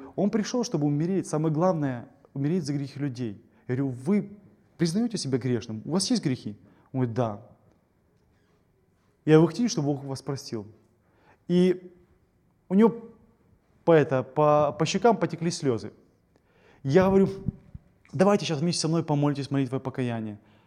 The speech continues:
Он говорит: «Ну давай». Я взял его за руку и стал на колени рядом с его кроватью и помолился. Я говорю: «Господи,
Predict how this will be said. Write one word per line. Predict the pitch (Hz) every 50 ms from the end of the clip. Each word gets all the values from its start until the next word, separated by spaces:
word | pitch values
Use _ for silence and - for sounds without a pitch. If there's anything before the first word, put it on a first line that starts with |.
| _ _ _
Он | - 156
говорит: | 147 131 147
«Ну | 233
давай». | 214 208 160 131 120 110 113
Я | 131 160
взял | 160 147 175 170 156
его | 151 143 139 135 139 - - - - - - - _ _ _ _
за | - 127 156 208 214
руку | 202 175 - - 156 139 - - - - - - -
и | - 208 220 202 - 190
стал | 165 - - 170 170
на | 165
колени | 160 180 208 233 208 190
рядом | 180 175 170 160
с | -
его | 170 170
кроватью | - 165 156 - - -
и | 160
помолился. | 151 208 202 208 202 196 170 135 - - -
Я | 117
говорю: | 123 135 143
«Господи, | 139 160 185 170 - - 143 127 127 120